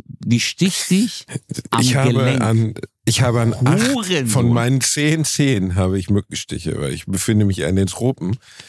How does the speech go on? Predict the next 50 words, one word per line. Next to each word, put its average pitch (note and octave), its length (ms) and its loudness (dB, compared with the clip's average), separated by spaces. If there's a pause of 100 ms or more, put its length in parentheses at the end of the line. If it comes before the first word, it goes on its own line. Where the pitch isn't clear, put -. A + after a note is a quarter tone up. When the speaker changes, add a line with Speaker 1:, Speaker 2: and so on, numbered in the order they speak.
(340)
Speaker 2:
Und A#2 100 2
ich B2 100 0
Speaker 1:
Oh. - 20 -2
Speaker 2:
habe D3 200 2
in C3+ 80 2
diesem C3 160 0
ganzen E3 300 0
Urlaub D#3 360 0
keine C#3 320 -2
einzige F3+ 400 -2
Mücke F3 240 -4
gesehen. G2+ 400 -2
Ich - 140 -6
habe - 100 -2
am A#2+ 220 0
ganz, D3+ 340 0
also B2+ 220 0
wirklich - 240 -6
keine F#3 260 2
einzige. - 520 -6
Also A#2 180 -4 (160)
entweder, E3+ 520 0
äh, C2 180 -8 (140)
die B2 240 0
sind, C3+ 240 0 (300)
also A#2 180 -2
die A#2+ 80 -2
sind A2+ 180 2
unsichtbar E3 640 0
hier, F3+ 260 2
die D3 120 0
haben A#2 80 -2
so B2 80 -8
Tarntechnologie D3 960 -4
oder D3+ 160 -4
so, D3+ 200 -2
Nanotechnologie. C3+ 1000 0 (480)
Ich - 60 -2
habe C#3+ 160 2
nicht D#3 260 -2
eine D#3 220 2
Mücke E3+ 260 -2
gesehen. A2+ 300 -2
Ich A#2 100 -4
habe B2 140 -2
über D#3+ 180 0
vierzig - 380 -6
Mückenstiche - 480 -6
am - 80 -10
Körper. A2+ 380 -2